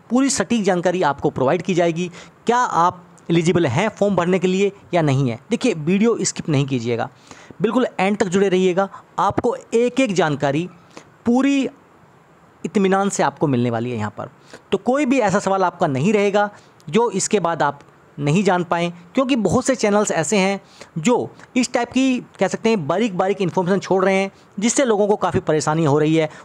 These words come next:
उनकी समझ में नहीं आ रहा क्या मैं ये फॉर्म फिलअप कर सकता हूँ या नहीं कर सकता हूँ। तो देखिए मैं इस वीडियो में कोई भी ऐसा पॉइंट नहीं छोड़ने वाला हूँ जो आपको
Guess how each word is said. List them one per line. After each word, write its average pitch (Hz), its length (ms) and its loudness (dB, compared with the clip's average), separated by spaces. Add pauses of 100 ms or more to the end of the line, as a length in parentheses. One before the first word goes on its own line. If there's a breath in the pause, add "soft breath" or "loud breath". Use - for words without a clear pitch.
उनकी 196 160 2
समझ 208 220 -2
में 208 80 2
नहीं 202 100 2
आ 190 40 2
रहा 190 100 2
क्या 185 180 0
मैं 175 140 0 (420 loud breath)
ये 170 100 2
फॉर्म 175 240 -2
फिलअप 156 240 0
कर 175 100 -2
सकता 190 280 -4
हूँ 185 200 0 (220 loud breath)
या 170 60 0
नहीं 143 220 0
कर 139 100 0
सकता - 200 -8
हूँ। 110 180 -12
तो 185 60 -2
देखिए 214 200 2
मैं 208 180 2
इस 196 220 -4
वीडियो 170 160 2
में 190 180 0
कोई 240 260 2
भी 220 200 2
ऐसा 165 320 0
पॉइंट 156 300 -2
नहीं 143 180 0
छोड़ने 160 300 0
वाला 156 180 0
हूँ 170 160 -2 (340 loud breath)
जो 185 100 2
आपको 180 360 0